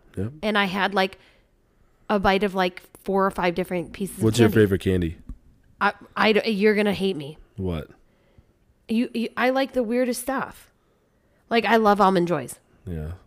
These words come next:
Speaker 2: Love them.
Speaker 1: Shitty candy.
Speaker 2: I love Butterfingers.
Speaker 1: Also
Speaker 2: Love 'em.
Speaker 1: trash.
Speaker 2: Love, uh, the watermelon Sour Patch Kids.
Speaker 1: I, I do like those.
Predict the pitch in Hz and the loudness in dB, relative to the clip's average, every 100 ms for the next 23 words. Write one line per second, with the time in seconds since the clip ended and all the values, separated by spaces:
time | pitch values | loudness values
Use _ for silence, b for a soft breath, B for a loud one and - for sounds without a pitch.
0 | - _ 190 185 180 156 131 - 82 80 | -18 _ 0 4 4 2 -6 -4 -4 -4
1 | - 76 76 85 - _ _ 185 180 170 | -6 -8 -6 -10 -14 _ _ 0 0 -2
2 | 185 190 196 208 202 - b b _ 175 | 0 6 6 6 4 -8 b b _ 2
3 | 190 190 147 - 156 - _ _ _ _ | 2 0 -6 -12 -16 -18 _ _ _ _
4 | - 180 220 208 160 85 80 92 - b | -8 0 4 4 4 -2 -2 -6 -10 b
5 | b b b b 190 180 165 170 170 - | b b b b -2 2 2 0 -4 -6
6 | 202 170 175 175 175 180 180 180 180 - | -2 -2 -2 -4 -2 0 0 -2 -2 0
7 | 185 180 160 - - 127 - - _ _ | 0 0 -4 -8 -10 -12 -16 -20 _ _
8 | _ _ _ _ _ - 85 98 92 98 | _ _ _ _ _ -10 -2 0 2 2
9 | 98 101 98 95 90 87 - | 4 6 4 2 0 0 -2